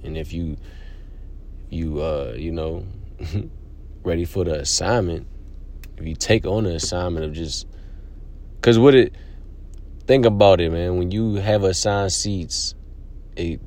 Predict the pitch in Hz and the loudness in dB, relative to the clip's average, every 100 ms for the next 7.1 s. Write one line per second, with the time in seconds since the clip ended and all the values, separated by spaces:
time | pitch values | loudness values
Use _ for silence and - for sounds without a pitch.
0 | - - - - - - - - - 117 | -14 -14 -14 -14 -14 -14 -16 -6 2 2
1 | 107 101 98 98 90 82 80 101 101 90 | 4 4 6 4 0 -2 -2 2 2 2
2 | 78 69 - - - - - - 87 92 | 0 -6 -10 -14 -14 -16 -8 0 2 4
3 | 92 82 90 104 101 85 80 73 - 78 | 4 4 6 8 6 2 -2 -6 -4 -4
4 | - 85 98 95 90 85 78 87 85 - | -2 0 0 0 0 0 -2 -4 -4 -4
5 | 76 76 101 - 85 80 - 71 76 85 | -4 -2 -2 -2 -4 -4 -6 -4 0 0
6 | - - 78 73 64 64 - 85 73 65 | 0 -4 -4 -4 -8 -6 -2 0 0 -4